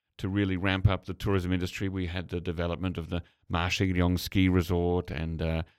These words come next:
the, the village up there in Samjiyon and all sorts of things. But also he began to develop the Kalma Peninsula near Wonsan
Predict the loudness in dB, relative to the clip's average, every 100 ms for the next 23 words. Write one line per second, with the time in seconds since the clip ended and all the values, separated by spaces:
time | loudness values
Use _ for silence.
0 | -20 -8 2 2 2 0 -2 0 0 0
1 | 0 0 0 0 0 0 0 0 -2 -2
2 | 2 2 2 0 -4 -4 0 0 0 0
3 | 0 0 -4 -14 -4 -2 0 0 0 0
4 | 2 2 2 -2 -4 _ -8 0 0 2
5 | 0 0 0 0 -2 -2 0 0 2 2
6 | 0 -2 -4 -4